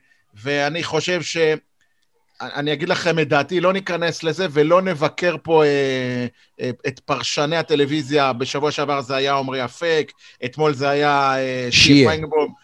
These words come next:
Speaker 1: שהפך את זה לרצח ב-, בשידור חי. חבר'ה, לא היה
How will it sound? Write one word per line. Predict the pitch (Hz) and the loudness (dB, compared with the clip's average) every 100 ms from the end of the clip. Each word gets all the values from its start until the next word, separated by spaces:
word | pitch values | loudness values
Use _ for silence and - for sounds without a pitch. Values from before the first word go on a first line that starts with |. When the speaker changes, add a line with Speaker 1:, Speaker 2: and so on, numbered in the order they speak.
| _ | _
Speaker 1:
שהפך | - 143 123 - 151 160 | -6 -4 -4 -2 -4 -2
את | 135 | 0
זה | 151 | 0
לרצח | 143 135 127 160 - 156 - 113 | 0 -2 -2 -4 -2 -4 -4 -4
ב-, | 135 127 127 | -4 -4 -6
בשידור | 127 135 127 143 123 | -6 -6 -4 -4 -2
חי. | 156 160 151 - _ - | 2 2 2 -4 _ -6
חבר'ה, | 175 175 185 175 - _ 131 | -2 0 4 2 0 _ -2
לא | 147 190 202 196 - 165 | 4 4 4 0 -6 0
היה | 165 180 | 4 4